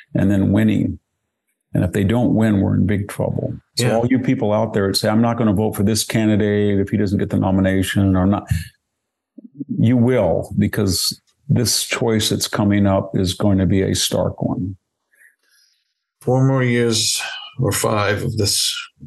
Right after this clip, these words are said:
Speaker 2: guy.
Speaker 1: Lots.
Speaker 2: Well, yeah. Well, Victor, you, um, we're gonna wrap it up. I, I do wanna thank our listeners. I wanna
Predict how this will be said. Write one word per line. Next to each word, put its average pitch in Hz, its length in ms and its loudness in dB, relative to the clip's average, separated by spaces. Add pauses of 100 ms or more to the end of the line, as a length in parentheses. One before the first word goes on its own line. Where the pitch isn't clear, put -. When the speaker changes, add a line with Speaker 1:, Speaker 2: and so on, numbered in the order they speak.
(240)
Speaker 2:
guy. 101 340 0
Speaker 1:
Lots. - 480 -2
Speaker 2:
Well, 110 440 0
yeah. 98 280 -2 (440)
Well, 143 100 0
Victor, 175 260 0
you, 156 260 0
um, 143 260 0
we're 170 120 2
gonna 175 220 0
wrap 147 240 -2 (320)
it 131 100 0
up. 135 120 -2
I, 123 240 -2
I 139 60 0
do 143 160 0
wanna 139 400 0 (120)
thank 135 260 -4
our 117 140 2
listeners. 120 600 0
I 113 40 0 (140)
wanna 117 400 0